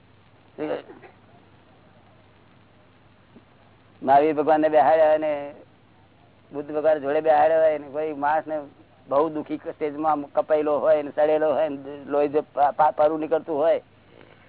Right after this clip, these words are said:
એવો કોઈ માણસ લઈ જાય ને, તો આ બે જણ જુએ, પેલા લોકો આ બે જણ વિનંતી ના કરે કે અમને મદદ કરો, છતાં બે ના જોયામાં એટલો બધો ફેરફાર થઈ જાય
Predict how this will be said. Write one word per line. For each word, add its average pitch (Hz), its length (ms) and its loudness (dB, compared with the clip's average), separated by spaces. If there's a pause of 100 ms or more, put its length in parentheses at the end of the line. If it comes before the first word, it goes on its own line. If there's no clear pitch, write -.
(260)
એવો 156 220 0
કોઈ 160 160 -2
માણસ 151 240 0
લઈ 151 160 -4
જાય 180 140 0
ને, 180 140 -4 (720)
તો 143 60 2
આ 147 80 6
બે 156 200 0
જણ 156 140 -4
જુએ, 143 480 2 (960)
પેલા 156 180 2
લોકો 160 200 -2
આ 165 140 4
બે 160 140 0
જણ 165 160 -4
વિનંતી 165 340 -4
ના 190 140 2
કરે 185 160 2
કે 170 60 0
અમને 160 140 -2
મદદ 156 280 0
કરો, 127 320 -4 (800)
છતાં 165 240 2
બે 165 140 2
ના 175 100 0
જોયામાં 170 400 0
એટલો 180 140 -8
બધો 196 200 0
ફેરફાર 165 380 -2
થઈ 165 120 -10
જાય 156 320 2